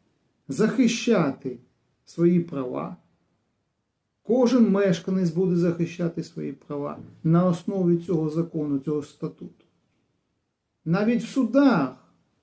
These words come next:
люди будуть використовувати цей статут як той закон, який надає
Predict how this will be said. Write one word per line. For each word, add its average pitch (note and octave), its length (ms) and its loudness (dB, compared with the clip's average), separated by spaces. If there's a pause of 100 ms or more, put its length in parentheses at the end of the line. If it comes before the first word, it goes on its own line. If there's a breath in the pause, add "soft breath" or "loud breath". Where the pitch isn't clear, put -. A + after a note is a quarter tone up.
(500)
люди A3+ 340 0
будуть G3+ 320 0
використовувати G3 1080 0
цей D#3+ 240 -2
статут - 580 -8 (200)
як D#3+ 500 -2 (840)
той G#3 260 4
закон, G3 640 0 (200)
який A3 520 2
надає F3 800 2